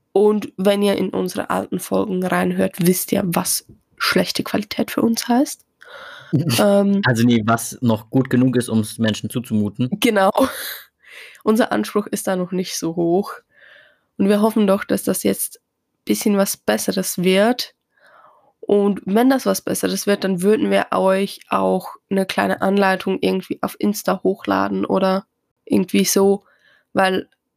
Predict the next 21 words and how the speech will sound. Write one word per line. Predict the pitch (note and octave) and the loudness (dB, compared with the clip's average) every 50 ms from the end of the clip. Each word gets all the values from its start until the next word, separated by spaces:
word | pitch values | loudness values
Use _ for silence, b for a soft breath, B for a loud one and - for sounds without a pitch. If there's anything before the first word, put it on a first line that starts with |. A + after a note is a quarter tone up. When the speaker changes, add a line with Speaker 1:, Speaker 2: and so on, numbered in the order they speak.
| _ _ _ _ _ - | _ _ _ _ _ -4
Speaker 1:
wir | F#3+ G#3 A3+ - | 0 0 2 2
es | G#3 - | 0 0
doch | - G#3 G3+ - | 0 -2 -4 -4
ziemlich | - - - G3+ G3 G3+ - | -6 -4 -2 -2 -2 -2 -4
schwierig | - - - G3+ A#3 A#3+ A#3+ A3+ A3 - | -6 -6 -2 0 0 2 2 0 -2 -4
fanden, | - - - F#3+ F#3 G3 G#3 G#3+ - - G#3 G#3 F#3+ | -6 -4 -2 -2 0 -2 -4 -6 -6 -4 -4 -2 0
da | - G3+ F#3+ F#3+ G3+ | 0 -2 -2 -2 -4
was | G3 - - - - | -4 -4 -6 -10 -10
zu | - - | -10 -8
finden | - - - A3 A3 A3+ - - _ - G3 G3+ G#3 G#3+ G#3+ | -8 -4 -2 0 0 -2 -4 -8 _ -4 -2 0 0 0 -2
und | G#3+ - - G3 G3 F#3+ F#3+ G3 G3 G3 - _ _ _ _ _ _ _ _ _ _ | -2 -2 0 0 0 0 0 -2 -4 -4 -6 _ _ _ _ _ _ _ _ _ _
auch | - G3+ G3+ | -6 -6 -4
für | - - G3+ G3 - - _ - | -2 0 -2 -2 -2 -4 _ 0
im, | G#3+ G#3 G3+ G3+ - | 2 2 2 0 0
im | - G#3 G3 | 0 2 4
deutschsprachigen | G#3 G#3 A3 A3+ A3+ - - - F#3+ - - F#3 F3+ F#3 F#3 F#3 | 4 4 2 2 0 -4 -6 -6 -6 -4 -6 -6 -6 -6 -4 -4
Raum | F3+ F#3+ F#3 F#3 F#3 | -4 -4 -4 -4 -6
was | F#3+ F#3+ - | -6 -8 -8
zu | - - | -10 -10
finden. | G3+ - G3+ G#3 G#3 - G#3 G#3 | -8 -6 -6 -6 -6 -6 -6 -8
Und | - - - F#2+ - - - | -6 -6 -6 -8 -8 -8 -12